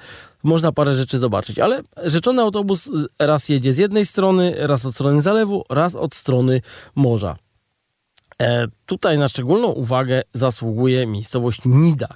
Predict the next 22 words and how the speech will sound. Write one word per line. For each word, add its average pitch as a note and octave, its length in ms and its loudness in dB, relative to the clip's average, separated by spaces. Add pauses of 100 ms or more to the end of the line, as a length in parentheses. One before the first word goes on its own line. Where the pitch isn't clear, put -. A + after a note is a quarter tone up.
która C#4 260 -2
jest, D3+ 320 -2 (420)
można D#3 300 0
by C#3+ 100 0
powiedzieć, B2 340 -4 (680)
cukierkowa, C#3+ 1000 0
bo C#3 140 -2
jest G#3 280 -6
takim D#3+ 360 -4
pięknym G3 680 2
nadmorskim D3 1040 0
kurortem, C#3+ 840 0
gdzie C3+ 340 -4
Tomasz C#3+ 360 0
Mann D3 180 0
pisał C#3 240 -4
Czarodziejską C#3 580 0
Górę, D3+ 280 0
patrząc C#3 380 -6
właśnie C#3+ 280 -4
na C3+ 120 0
te, C#3 200 -4